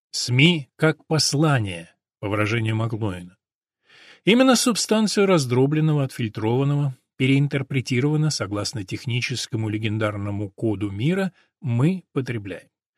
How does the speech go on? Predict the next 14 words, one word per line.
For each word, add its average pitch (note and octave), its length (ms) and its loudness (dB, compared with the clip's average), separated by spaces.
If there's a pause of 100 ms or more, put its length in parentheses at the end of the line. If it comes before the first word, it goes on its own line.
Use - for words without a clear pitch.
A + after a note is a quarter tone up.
(280)
Потребляем G#3 580 4
всё - 320 2
содержание F3 640 0
мира, A2 380 -4
всю - 200 2
культуру, C#3+ 640 2
трактуемую F3 800 0
индустриально F3+ 1080 2
в - 80 -20
конечных C#3 480 0
продуктах, E3+ 560 -2
в - 60 -12
системе F#3 440 2
знаков, F3 540 0